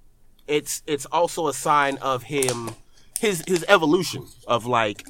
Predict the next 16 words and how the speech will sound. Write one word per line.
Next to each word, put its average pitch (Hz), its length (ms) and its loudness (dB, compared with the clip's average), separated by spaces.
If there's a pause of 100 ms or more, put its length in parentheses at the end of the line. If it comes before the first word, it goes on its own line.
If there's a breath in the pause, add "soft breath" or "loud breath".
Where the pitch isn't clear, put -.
(100)
"I'm 127 140 8
trying, 147 480 4 (240)
I'm 139 120 -2
trying 214 200 4
to 196 60 0
be 202 100 -4
more 190 220 4
diplomatic 170 480 2
about 160 280 2
things. 156 460 0 (320 soft breath)
I'm 120 160 2
trying 156 340 4
to 160 140 -4
be 143 220 -2
more 135 240 4
strategic 131 720 -6